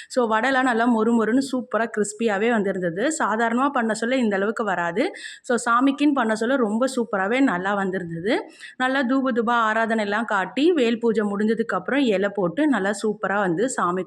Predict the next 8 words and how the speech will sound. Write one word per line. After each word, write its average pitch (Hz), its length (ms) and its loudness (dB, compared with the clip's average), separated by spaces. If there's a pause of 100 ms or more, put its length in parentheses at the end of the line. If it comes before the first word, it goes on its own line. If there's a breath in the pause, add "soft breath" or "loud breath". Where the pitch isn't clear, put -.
கும்பிட்டுட்டு 175 300 -4
இருந்தோம். 185 440 -2 (380 loud breath)
ஆ, 233 140 2
வேலுக்கு 294 560 2
என்னெல்லாம் 254 540 2
அபிஷேகம் 240 540 0
பண்ணேன் 208 420 0
அப்படிங்கிறது 196 680 0